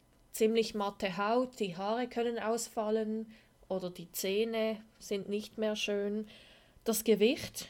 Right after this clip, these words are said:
entweder viel zu viel oder viel zu wenig.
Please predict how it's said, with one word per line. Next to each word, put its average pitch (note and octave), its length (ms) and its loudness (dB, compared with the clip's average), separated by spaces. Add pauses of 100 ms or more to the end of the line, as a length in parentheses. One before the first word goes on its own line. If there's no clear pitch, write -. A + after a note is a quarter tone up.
entweder G#3 400 2
viel G3+ 260 -2
zu G3 140 -8
viel C4 340 0
oder G3+ 180 2
viel F#3+ 220 -4
zu F#3 220 -2
wenig. B3 500 0